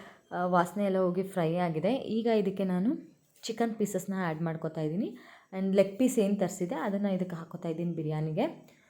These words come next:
So ಈಗ ಇದಕ್ಕೆ ಒಂದು ಕಪ್ ಆಗೋಷ್ಟು ಕರ್ಡ್ನ ಸೇರಿಸ್ಕೊಂಡಿದ್ದೀನಿ. ಕರ್ಡ್ ಹಾಕಿದ್ಮೇಲೆ ಅದಕ್ಕೆ ಲೋ ಫ್ಲೇಮಲ್ಲೇ ಸ್ವಲ್ಪ ಫ್ರೈ ಮಾಡ್ಕೊಳ್ಳಿ. ಹಾಗೆ ಇದಕ್ಕೆ ನಾನು ಒಂದು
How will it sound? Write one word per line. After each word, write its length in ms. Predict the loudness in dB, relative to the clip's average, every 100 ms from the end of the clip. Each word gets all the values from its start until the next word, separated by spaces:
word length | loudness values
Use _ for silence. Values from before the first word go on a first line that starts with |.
| _ _ _ _ _ _ _ _ _ _ -4
So 140 | 2
ಈಗ 100 | 6
ಇದಕ್ಕೆ 300 | 6 6 4
ಒಂದು 300 | 4 4 2
ಕಪ್ 200 | -2 0
ಆಗೋಷ್ಟು 600 | 0 0 0 -2 -4 -2
ಕರ್ಡ್ನ 360 | 4 6 6 4
ಸೇರಿಸ್ಕೊಂಡಿದ್ದೀನಿ. 920 | 2 0 -2 -6 -6 -4 -2 -2 -4 -12 -20 _ _ -20 -20 _
ಕರ್ಡ್ 300 | 6 6 8
ಹಾಕಿದ್ಮೇಲೆ 540 | 6 6 4 6 6
ಅದಕ್ಕೆ 300 | 4 2 2 2 0 -6 -10 4
ಲೋ 140 | 6
ಫ್ಲೇಮಲ್ಲೇ 500 | 6 6 4 4 2
ಸ್ವಲ್ಪ 240 | 2 0 -2
ಫ್ರೈ 300 | -2 2 2
ಮಾಡ್ಕೊಳ್ಳಿ. 520 | 4 2 4 4 4 0 -14 -20 -20 _ _ -20 _ _ _ _ _ -20 _ _ _ _ _ _ _ _ _ _ _ _
ಹಾಗೆ 300 | -2 0 2
ಇದಕ್ಕೆ 460 | -2 0 -2 2 2 2 -2 -2
ನಾನು 220 | 2 0 -2 -10 -20 -6
ಒಂದು 380 | -2 4 4